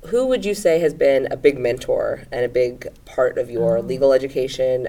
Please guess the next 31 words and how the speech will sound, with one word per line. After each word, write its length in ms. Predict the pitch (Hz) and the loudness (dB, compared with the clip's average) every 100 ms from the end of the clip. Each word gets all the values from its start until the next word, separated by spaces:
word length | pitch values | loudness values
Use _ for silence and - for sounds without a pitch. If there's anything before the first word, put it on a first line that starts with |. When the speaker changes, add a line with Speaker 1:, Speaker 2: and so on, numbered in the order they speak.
| - | -2
Speaker 1:
or 280 | 127 127 | 0 0
just 320 | 127 160 156 156 | -2 -4 -4 0
your 340 | 156 156 160 - - | 4 4 2 -6 -6
life 280 | 139 151 156 | 0 0 2
education? 680 | 127 127 95 - - - - - - _ - - - - - - - - - - - - - - | -2 -4 -8 -8 -10 -14 -16 -20 -20 _ -20 -20 -20 -20 -20 -20 -20 -20 -20 -20 -20 -20 -20 -8
Speaker 2:
You 100 | 254 | -6
know, 80 | |
it's 120 | 277 277 | -6 -4
funny. 140 | 240 | -2
I, 200 | 202 190 185 | -2 -2 -6
I 40 | |
kind 220 | 185 262 | -10 -8
of 60 | 294 | -8
prepared 400 | 214 - 202 202 | -8 -8 -8 -8
for 100 | - | -4
that 180 | 180 170 | -2 -2
question, 500 | - 160 - 165 160 | -4 -8 -6 -8 -6
and 160 | 165 170 | -4 -2
now 160 | 175 | -2
I'm 100 | 190 | -2
thinking 420 | 190 180 170 160 | -4 -6 -6 -8
back, 600 | 151 - 165 151 139 - - - | -8 -6 -6 -6 -10 -18 -20 -16
and 260 | 180 160 156 | -10 -8 -8
I, 120 | 147 190 | -10 -6
I 40 | |
kinda 160 | 196 254 | -4 -2
see 140 | 254 | 0
it's 220 | 196 185 | -2 -2
twofold, 440 | - 202 175 147 165 | -6 -6 -6 -10 -12
right? 160 | 143 - | -12 -8
It's 360 | 165 - - | -8 -10 -18